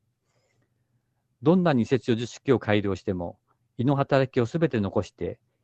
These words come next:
移切除後障害を完全になくすることはできません。したがって、移設後障害を予防するためのガイダンスと、起きてしまった時の対処法を確立することが必要です。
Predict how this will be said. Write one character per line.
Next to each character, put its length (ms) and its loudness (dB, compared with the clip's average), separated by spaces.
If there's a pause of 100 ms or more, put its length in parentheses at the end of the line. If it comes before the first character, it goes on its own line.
(220)
移 60 -8
切 260 0
除 140 4
後 200 0
障 240 4
害 220 4
を 220 2
完 240 -2
全 160 0
に 100 0
な 120 2
く 60 -10
す 100 -8
る 60 -6
こ 120 -4
と 100 -2
は 80 4
で 100 -4
き 80 -12
ま 100 -6
せ 160 -10
ん。 100 -14 (840)
し 80 -20
た 120 0
が 100 2
っ 80 -8
て、 380 -2 (240)
移 60 -8
設 260 -6
後 120 2
障 240 2
害 220 4
を 140 0
予 120 0
防 160 4
す 100 -8
る 100 -8
た 100 -4
め 80 -2
の 120 -2
ガ 160 0
イ 60 0
ダ 140 0
ン 60 -6
ス 100 -20
と、 240 -10 (680)
起 100 2
き 80 -12
て 120 4
し 120 -4
ま 80 2
っ 60 -6
た 120 -2
時 260 -6
の 240 2
対 180 0
処 140 -8
法 260 0
を 60 0
確 240 -10
立 180 -10
す 100 -10
る 80 -2
こ 140 -6
と 80 -2
が 100 0
必 220 -12
要 140 -4
で 140 -10
す。 200 -20